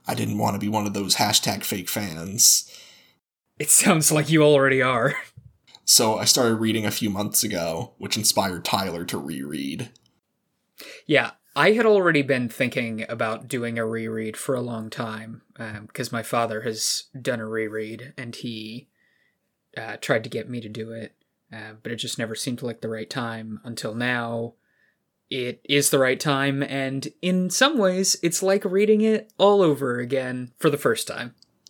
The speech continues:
Speaker 1: Oh, I was gonna, until you said "for the first time," I was gonna say,
Speaker 2: <laughs>
Speaker 1: "It is
Speaker 2: It
Speaker 1: like
Speaker 2: is like,
Speaker 1: rereading,
Speaker 2: yeah.
Speaker 1: reading it all over again."
Speaker 2: That is, in fact, what I'm doing. <laughs>
Speaker 1: And I think with our background with fantasy slash science fiction,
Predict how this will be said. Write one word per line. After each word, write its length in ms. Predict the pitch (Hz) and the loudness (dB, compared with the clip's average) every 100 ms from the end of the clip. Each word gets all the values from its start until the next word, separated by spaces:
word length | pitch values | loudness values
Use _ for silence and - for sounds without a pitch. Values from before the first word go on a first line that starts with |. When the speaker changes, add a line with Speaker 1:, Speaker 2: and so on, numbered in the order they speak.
| - - | -8 -6
Speaker 1:
Oh, 180 | 90 | -2
I 40 | 101 | 2
was 120 | 110 | 2
gonna, 200 | 107 104 - 92 | 2 -2 -8 -8
until 320 | 101 113 160 135 | -2 0 2 4
you 80 | |
said 180 | 117 113 | 6 4
"for 100 | - | 0
the 80 | 104 | -2
first 280 | 98 - - | 2 4 4
time," 160 | 120 | 4
I 40 | 110 | 2
was 100 | 110 | 2
gonna 120 | - | 4
say, 200 | - 101 | 6 4
Speaker 2:
<laughs> 120 | - | 2
Speaker 1:
"It 220 | - 110 | 2 4
is 540 | 123 120 101 - - - | 8 6 6 6 4 6
Speaker 2:
It 160 | 214 214 | 8 10
Speaker 1:
like 100 | 208 | 8
Speaker 2:
is 180 | 208 | 6
like, 200 | 220 185 | 6 4
Speaker 1:
rereading, 340 | 120 110 - 123 - - | 2 -2 0 0 0 2
Speaker 2:
yeah. 240 | 320 151 | 4 4
Speaker 1:
reading 240 | 110 117 113 | 4 2 2
it 100 | 107 | 0
all 160 | 101 104 | 0 -4
over 300 | 95 - 90 | -6 -8 -8
again." 340 | - - 139 | -8 -8 -4
Speaker 2:
That 220 | 147 160 175 | 2 4 6
is, 340 | 214 226 - | 6 6 2
in 240 | - 196 180 | 2 0 2
fact, 680 | 196 185 180 175 - - _ | 2 4 2 0 -6 -8 _
what 300 | - 139 151 | -8 0 4
I'm 120 | 151 147 | 4 4
doing. 300 | 113 135 156 | 2 0 -2
<laughs> 60 | - - - - _ _ _ _ - | -4 -8 -12 -20 _ _ _ _ 2
Speaker 1:
And 80 | 113 | 4
I 80 | |
think 480 | 113 165 170 - - _ - | 4 2 -2 -4 -20 _ -4
with 120 | 127 | 0
our 100 | 113 | 0
background 800 | 120 127 120 - 113 110 110 - - | 2 2 0 -2 -2 -2 -6 -12 -10
with 100 | 123 | -6
fantasy 540 | - 120 117 113 104 | 2 4 4 2 0
slash 300 | 117 113 113 | 0 -2 0
science 260 | - 104 113 | -2 -2 -4
fiction, 480 | 127 120 117 90 | -2 -2 -2 -4